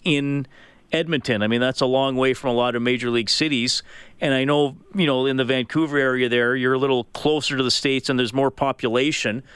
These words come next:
So I'm curious about you getting noticed and maybe when that first thought entered your mind where it was like, "Oh, wait a minute, this, I'm getting looked at by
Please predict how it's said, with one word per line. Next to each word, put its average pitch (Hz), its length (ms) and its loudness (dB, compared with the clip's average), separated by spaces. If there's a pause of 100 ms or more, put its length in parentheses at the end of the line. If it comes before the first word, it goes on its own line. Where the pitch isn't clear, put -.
(220)
So - 160 -2
I'm 147 100 0
curious 196 480 0
about 156 280 0
you 160 280 0
getting 147 520 -2
noticed 143 500 2
and 123 100 0
maybe 143 240 2
when 143 180 0
that 131 180 0
first - 420 -2
thought 143 440 0
entered 143 380 -2
your 123 140 2
mind 127 580 -2 (760)
where 135 280 2
it 135 60 -2
was 127 180 -2
like, 127 260 2
"Oh, 156 140 4
wait 151 200 2
a 135 40 -2
minute, 113 200 -2
this, 175 220 0
I'm 165 200 0
getting 156 240 -2
looked 131 280 -2
at 117 240 -2
by 117 420 0